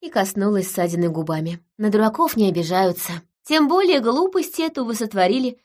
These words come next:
самыми благими намерениями. Только не припомните ли, что говорил о них Создатель? Моя дорожка давно уж вымощена. Вам что,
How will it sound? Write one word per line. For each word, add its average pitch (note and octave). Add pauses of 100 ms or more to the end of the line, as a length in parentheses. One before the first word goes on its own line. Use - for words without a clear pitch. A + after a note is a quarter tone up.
(100)
самыми A#3+
благими F3+
намерениями. D#3+ (280)
Только C4+
не C4+
припомните C#4
ли, D#3+ (320)
что -
говорил A#3
о G#3
них G#3+
Создатель? F#3 (360)
Моя A3+
дорожка F#3 (480)
давно G3
уж -
вымощена. D#3+ (300)
Вам F#3+
что, -